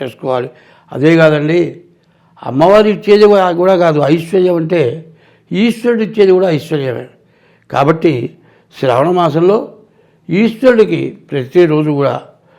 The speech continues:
మరి శ్రావణ మాసం ప్రారంభం నుంచి చివరి వరకు కూడా మరి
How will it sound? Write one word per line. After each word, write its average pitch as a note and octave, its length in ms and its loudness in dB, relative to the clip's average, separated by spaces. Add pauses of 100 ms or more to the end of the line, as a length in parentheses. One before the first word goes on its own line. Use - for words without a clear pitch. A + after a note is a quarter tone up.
(420)
మరి D#3 300 0
శ్రావణ D3 320 -2
మాసం E3 380 0
ప్రారంభం E3 540 2
నుంచి F3+ 260 0
చివరి D#3 280 2
వరకు D#3 360 0
కూడా C#3 300 0 (760)
మరి F3 200 2